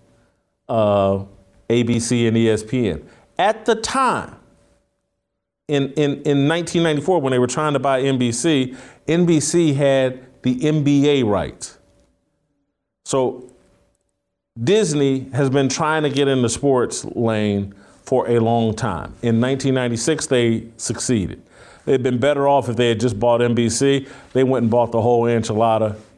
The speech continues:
E S P N, the worldwide leader in sports. And then I believe it was in two thousand and two, uh, the N B A rights became available,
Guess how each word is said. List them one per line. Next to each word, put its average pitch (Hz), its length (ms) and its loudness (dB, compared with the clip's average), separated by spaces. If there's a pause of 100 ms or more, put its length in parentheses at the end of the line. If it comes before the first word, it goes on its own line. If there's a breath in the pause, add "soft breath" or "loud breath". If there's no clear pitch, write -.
(140)
E 123 160 4
S 113 160 0
P 117 280 0
N, 101 100 0
the 104 80 0
worldwide 107 560 0
leader 101 320 0
in 92 80 -2
sports. - 520 -6 (760 soft breath)
And 117 140 -4
then 143 160 2
I 139 100 -2
believe 131 360 2
it 123 80 2
was 113 140 0
in 113 140 0
two 143 180 0
thousand 127 480 0
and 98 200 -2
two, 123 600 0 (480 loud breath)
uh, 104 320 2
the 117 300 0
N 139 120 0
B 123 200 2
A 139 160 2
rights 113 640 -4 (260)
became 131 420 -2
available, 127 720 0